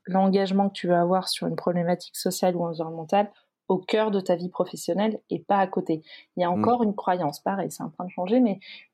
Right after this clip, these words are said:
Speaker 1: il y a encore une croyance que, bon, bah, on travaille pour gagner sa vie et ensuite, si t'as envie de t'engager à côté sur une thématique qui te tient à cœur, euh, la lutte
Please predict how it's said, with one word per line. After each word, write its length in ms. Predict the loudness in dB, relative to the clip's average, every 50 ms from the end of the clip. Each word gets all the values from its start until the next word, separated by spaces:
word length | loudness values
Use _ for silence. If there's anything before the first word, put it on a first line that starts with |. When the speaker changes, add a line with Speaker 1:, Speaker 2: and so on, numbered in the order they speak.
| _ _ _ _ 0
Speaker 1:
il 60 | 2
y 60 | 4 4
a 40 |
encore 280 | 4 4 2 2 2 4
une 160 | 2 2 0
croyance 420 | 0 0 2 2 4 4 2 2 2
que, 80 | 0
bon, 180 | 0 2 2 4
bah, 240 | 4 4 2 0 0
on 80 | -2 -4
travaille 400 | 0 0 2 2 4 2 2 2
pour 140 | 0 0 0
gagner 200 | 0 -2 -4 -4
sa 160 | -2 -2 -2
vie 340 | 0 2 2 4 4 4 2 0
et 120 | -2 -4
ensuite, 300 | -6 -6 -4 -4 -4 -4
si 220 | -6 -10 -12 -6
t'as 100 | -2 0
envie 200 | 0 0 0 -2
de 60 | -4 -2
t'engager 460 | -2 0 2 2 2 2 2 2 2
à 80 | 0
côté 340 | 0 -2 -4 0 2 2 2
sur 200 | 2 0 -4 -8
une 80 | -6 -6
thématique 420 | -4 -2 -2 -2 -4 -6 -8 -12
qui 100 | -14 -16
te 100 | -14 -12
tient 100 | -10 -10
à 60 | -6
cœur, 360 | -2 2 4 4 4 4 4 2
euh, 120 | 2 2
la 180 | 2 2 2 2
lutte 180 | 0 -2 -6